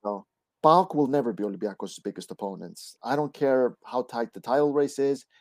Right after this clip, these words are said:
They will never be Olympiacos' biggest rivals. That title always belongs to Panathinaikos. Uh, and to be honest with you, Olympiacos will never be, be paok's biggest opponents 'cause that title belongs to Aris. Ask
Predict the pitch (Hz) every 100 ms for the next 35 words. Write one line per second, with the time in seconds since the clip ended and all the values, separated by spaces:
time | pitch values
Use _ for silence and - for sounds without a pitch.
0 | _ _ 143 139 139 135 208 101 101 95
1 | 98 92 95 - 104 95 - 104 92 90
2 | 95 - 131 139 139 135 135 135 123 117
3 | 120 110 107 - 113 104 - 101 98 131
4 | 170 - _ _ _ _ _ _ _ _
5 | 127 127 127 - _ 139 143 127 135 165
6 | 226 254 135 127 123 131 120 139 120 202
7 | 208 131 113 101 92 107 101 98 - _
8 | 123 110 104 - - 113 110 107 - 123
9 | 113 123 165 - 139 120 156 190 185 -
10 | 127 120 147 143 135 156 - - 233 254
11 | 101 - - _ _ _ _ _ _ _
12 | _ _ _ _ 165 214 220 -